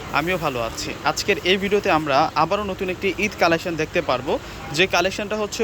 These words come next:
অরিজিনাল পাকিস্তানি রাঙ্গন by রামসা। এই ক্যাটালগটা কিন্তু পাকিস্তানি ফেমাস একটা ক্যাটালগ, আর এই ব্র্যান্ডের ড্রেসগুলো সবচেয়ে সুন্দর হয়। আজকের ভিডিওতে আপনাদেরকে একটি সেটে পাঁচটি কালারের ড্রেসটি দেখাবো। তো এক এক করে প্রত্যেকটা ড্রেস আমি একটু খুলে দেখাই আপনাদেরকে।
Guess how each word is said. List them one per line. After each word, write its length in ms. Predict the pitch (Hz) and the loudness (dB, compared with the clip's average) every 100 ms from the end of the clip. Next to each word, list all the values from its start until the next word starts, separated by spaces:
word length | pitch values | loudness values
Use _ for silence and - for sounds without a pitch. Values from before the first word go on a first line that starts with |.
| 202 | 0
অরিজিনাল 440 | 180 160 190 220 220 | -2 0 2 2 0
পাকিস্তানি 540 | 175 180 165 170 156 180 143 | -4 -2 -2 0 0 0 2
রাঙ্গন 360 | 143 180 196 190 | 2 2 0 2
by 120 | 170 175 | 2 4
রামসা। 400 | 151 156 - 120 - - - 175 | 4 2 -2 -6 -6 -12 -2 2
এই 100 | 202 | 4
ক্যাটালগটা 500 | 220 226 220 220 220 | 4 2 -2 -2 -2
কিন্তু 280 | 220 214 214 | -2 -2 0
পাকিস্তানি 560 | 170 - 202 208 208 | 0 -2 -2 0 -2
ফেমাস 380 | 202 180 180 196 202 | -2 0 2 2 -2
একটা 200 | 175 180 | -2 0
ক্যাটালগ, 440 | 175 180 180 185 147 | 2 2 2 2 2
আর 120 | 143 170 | 2 2
এই 120 | 185 | 0
ব্র্যান্ডের 380 | 175 180 190 151 | 2 2 0 -2
ড্রেসগুলো 340 | 156 160 190 185 - | -4 -2 -2 -2 -2
সবচেয়ে 400 | 170 - 202 - | -2 2 0 2
সুন্দর 240 | 185 185 185 | 0 2 2
হয়। 220 | 185 202 - - - | 2 0 -4 -8 -2
আজকের 320 | 156 - 190 170 | -2 0 0 2
ভিডিওতে 260 | 190 190 | 0 2
আপনাদেরকে 540 | 180 170 160 151 147 202 - - | 0 2 0 0 0 -2 -2 -2
একটি 260 | 180 - 220 | -2 0 -2
সেটে 260 | - 180 196 | 0 0 0
পাঁচটি 360 | 175 165 - | -2 -4 -4
কালারের 420 | 190 170 170 180 147 | 0 2 4 2 2
ড্রেসটি 280 | 165 - 175 | -4 -2 0
দেখাবো। 360 | 156 165 156 247 - - | 2 0 -2 -4 -8 -2
তো 60 | 170 175 | 2 4
এক 80 | 190 220 | 2 2
এক 60 | 208 | 0
করে 120 | 202 | 0
প্রত্যেকটা 460 | - 202 208 202 185 | 0 -2 -2 0 -2
ড্রেস 200 | 185 190 | 0 -2
আমি 120 | 180 | -4
একটু 140 | 180 190 | -6 -8
খুলে 180 | 180 185 | -2 0
দেখাই 240 | 170 180 165 | 0 0 -2
আপনাদেরকে। 480 | 165 156 147 190 | -2 -4 -4 -4